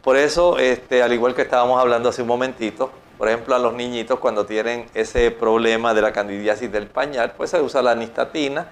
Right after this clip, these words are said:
en, pero a veces hay que usar otro. En o-, a veces se le aplica el zinc, se le aplican diversos, pero con la nistatina tiende a ser suficiente. En esta de la paroniquia, en relación a la situación de la cándida,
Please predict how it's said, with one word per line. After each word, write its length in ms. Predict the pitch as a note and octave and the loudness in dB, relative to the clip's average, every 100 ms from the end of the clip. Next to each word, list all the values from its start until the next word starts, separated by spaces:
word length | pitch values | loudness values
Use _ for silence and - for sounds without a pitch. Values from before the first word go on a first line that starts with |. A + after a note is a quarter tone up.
| - - - - | -20 -20 -20 -4
en, 500 | B2 B2 A#2+ A#2+ A2+ - - - - - | 2 2 2 -2 -10 -20 -20 -20 -20 -6
pero 380 | A2+ G#2+ G#2+ - - | 0 2 2 -2 0
a 160 | G#2 | 2
veces 320 | G2+ G#2+ D#3+ | 4 2 2
hay 100 | D#3+ | 0
que 140 | - A2 | 0 -4
usar 240 | G2+ F2 | 0 0
otro. 320 | C#4 - - - - - - - | 0 -2 -8 -14 -20 -20 -20 -6
En 180 | A2+ A2+ | -2 0
o-, 160 | B2 A2+ | 0 2
a 140 | G#2+ | 2
veces 320 | A2 A2+ B2+ - G#2+ - | 2 2 -2 -4 -14 -4
se 100 | A2 | 0
le 80 | |
aplica 360 | G2+ G2 G#2+ A2+ | 2 0 -4 -2
el 100 | G2+ | -4
zinc, 480 | - A#2+ A2 A2+ A2+ - - - | -4 -2 0 -2 -8 -16 -20 -18
se 160 | - A#2 | -4 0
le 80 | |
aplican 380 | A2+ A#2+ C#3 D#3 | 2 0 -2 0
diversos, 460 | D3+ D3+ F#3+ F#3 E3+ | 2 4 4 2 -2
pero 160 | F#3 F#3 | -2 -2
con 120 | F3+ | 0
la 100 | F3+ | 0
nistatina 640 | F3+ E3+ F3+ D#3+ D3+ D3+ | -2 -4 -6 -2 -2 -2
tiende 240 | C#3 C3+ C3+ | -2 -2 0
a 40 | |
ser 160 | B2+ B2 | 0 0
suficiente. 720 | C3+ C#3 C3 G3 B3 - - - _ - | -4 -6 -6 -6 -6 -10 -14 -18 _ -6
En 160 | A2+ | -2
esta 320 | B2+ C#3 D#3+ D#3 | -2 0 2 4
de 80 | |
la 240 | D3 C#3 C3+ | 4 2 2
paroniquia, 760 | C3 C#3 C#3 B2+ - D3+ C#3+ - | 2 2 0 -4 -2 -2 -2 -8
en 160 | - A2 | -4 0
relación 720 | A2+ B2 C3+ C3+ B2+ B2 C#3 C3+ - | 2 4 4 2 2 2 0 -4 -2
a 140 | A2 | 0
la 600 | A2 A2 G#2 G2+ G#2 F#2+ - | 2 2 2 2 0 -2 -6
situación 500 | A#2 A2 G#2+ A#2+ B2 | -4 -2 0 -2 0
de 80 | C3 | 0
la 160 | C3+ | 0
cándida, 460 | C3+ A#2+ A#2 C#3+ | 0 0 0 -2